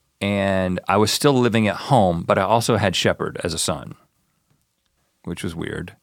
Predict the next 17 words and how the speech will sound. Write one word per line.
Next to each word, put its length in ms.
And 260
I 140
was 140
in 140
my 120
childhood 500
bedroom, 420
and 100
I 60
was 120
packing 540
up 260
to 80
go 160
to 180
L 260
A 280